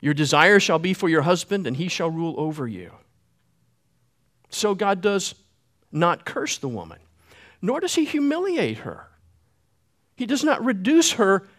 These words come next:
made in the image of God status. She still bears the image of God, and she still has the same role as before. God does not do away with childbearing. She is still to be fruitful and multiply and fill the earth.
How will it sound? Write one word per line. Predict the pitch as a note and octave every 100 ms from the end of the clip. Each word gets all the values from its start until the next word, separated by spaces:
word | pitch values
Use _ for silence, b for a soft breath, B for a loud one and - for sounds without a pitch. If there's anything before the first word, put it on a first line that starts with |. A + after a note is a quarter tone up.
| b
made | - E3+ A3+
in | C4+
the | A#3+ A3
image | A3 G#3+
of |
God | F3+ F#3+ F#3+
status. | - - D#4 B3 - - - - _ _ _ _ _ _ _ _ _ _ _ _ _ _
She | - A3+
still | G#3+ - C4
bears | A#3 A#3+
the | - G#3
image | A3+
of | G3
God, | E3 E3 A#3
and | G3
she | -
still | D#3 - F#3+
has | F3 F3+ G#3 - b
the | D3+ F3
same | - F#3+ B3
role | C4 E4 C#4+ F#3 G#3+
as | F3+ F#3+
before. | F3+ A#3+ A#3+ C4+ A#3 D3 - _ _ _ _ _ _ _ _
God | F3+ F#3
does | A3
not | A3+ G#3
do | F#3+ G#3+
away | F#3+ D3+ D#3
with | F#3 F3
childbearing. | - G#3 D#4 A3 E3 C#3 G2 D#2 - _ _ _ _ _ _ _ _ _ _ _ _ _
She | - - G#3
is | G#3+
still | - C4+ D4+
to | F#3+
be | F#3+
fruitful | F#3+ F#3+ F3+ G#3
and |
multiply | D#3+ D#3 D#3+ F3+
and | F3
fill | C#3+
the | D#3+ F#3+
earth. | - D#3 _